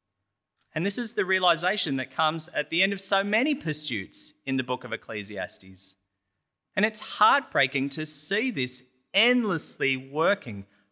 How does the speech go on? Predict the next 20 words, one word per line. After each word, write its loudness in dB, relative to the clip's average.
hopelessly 0
dissatisfied -4
individual. -8
But -4
that 6
is 0
what -2
we 0
expect 0
to -2
see -4
in -6
our 2
society, -4
made 6
up 0
as 0
it 0
is -2
of -4